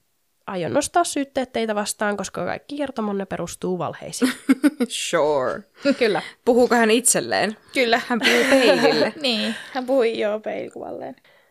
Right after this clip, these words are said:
Speaker 1: Ö, Simon on vankilasta vapaututtuaan antanut monia haastatteluja, ja hän on muun muassa väittänyt, että joo, nämä dokkarin naiset on kaikki patologisia valehtelijoita.
Speaker 2: Niin kaikki.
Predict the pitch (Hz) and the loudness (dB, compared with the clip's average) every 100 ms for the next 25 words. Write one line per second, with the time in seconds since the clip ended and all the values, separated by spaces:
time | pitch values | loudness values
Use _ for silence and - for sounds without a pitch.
0 | _ _ _ _ - 208 196 262 262 277 | _ _ _ _ -4 0 0 2 4 4
1 | 254 226 220 214 214 - 202 196 196 190 | 4 4 2 2 0 0 -2 0 0 0
2 | 180 - - 170 170 160 - 180 185 170 | -4 -8 -2 0 2 0 -2 -2 0 -2
3 | 180 202 214 202 185 175 185 - 180 170 | 0 0 2 4 2 0 -8 -6 -2 -2
4 | 170 - _ _ _ _ _ - 190 175 | -2 -8 _ _ _ _ _ -6 0 0
5 | 190 202 196 185 180 180 180 170 - 170 | 0 0 2 2 2 -2 -2 -4 -4 -4
6 | 160 208 202 190 180 185 190 180 170 170 | -2 0 0 2 -2 -4 -4 -4 -2 -2
7 | 180 - 175 180 175 185 185 160 156 - | -4 -8 -4 -4 -4 -8 -6 -4 -4 -6
8 | - 101 - 247 240 247 240 240 240 - | -10 -4 -2 -2 -4 -6 -2 -2 0 0
9 | 254 226 - 170 - | 2 0 -2 -12 -12